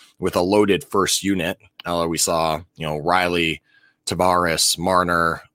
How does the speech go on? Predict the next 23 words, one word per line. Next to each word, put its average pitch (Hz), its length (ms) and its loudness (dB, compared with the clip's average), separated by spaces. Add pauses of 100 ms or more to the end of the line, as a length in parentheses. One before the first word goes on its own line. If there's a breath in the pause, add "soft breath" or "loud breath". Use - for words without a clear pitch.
(120)
Thornton. 85 640 -2 (300)
No, 85 120 -4
I 82 140 -2
don't 85 220 -4
even, 76 340 -10 (180)
I 71 220 -6
don't 78 140 -10
even 76 200 -10
recall 71 280 -6
if 73 80 -8
it 71 40 -8
was 65 120 -4
Thornton, 71 280 -2
actually, 69 380 -2
but 69 200 -2 (300 loud breath)
it 95 60 0
was 95 140 6
definitely, 104 360 2
uh, 87 140 0
Nylander, 95 500 2
Tavares, 87 480 0
Marner, 85 360 0
Riley 82 480 0